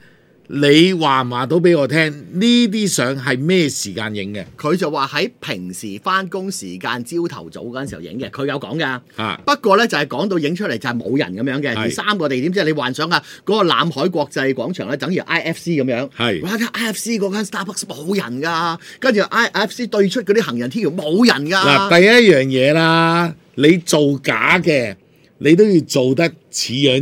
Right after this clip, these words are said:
Speaker 1: 啲啊！你話做一兩個人喺度，都仲可以有人信啊！你做到冇人㗎喎，冇人係咩時間啊？肯定係，係凌晨，誒，誒，清晨
Speaker 2: 清晨。
Speaker 1: 七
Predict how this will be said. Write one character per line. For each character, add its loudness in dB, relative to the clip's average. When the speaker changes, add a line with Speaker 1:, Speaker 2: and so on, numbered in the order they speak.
Speaker 1:
啲 0
啊！ -2
你 6
話 4
做 2
一 4
兩 2
個 2
人 -4
喺 0
度， 2
都 8
仲 0
可 4
以 2
有 4
人 -4
信 -2
啊！ -2
你 6
做 4
到 6
冇 6
人 2
㗎 0
喎， 2
冇 8
人 6
係 4
咩 8
時 0
間 4
啊？ 4
肯 2
定 6
係， 4
係 4
凌 0
晨， -4
誒， 2
誒， 2
清 0
晨 0
Speaker 2:
清 0
晨。 0
Speaker 1:
七 0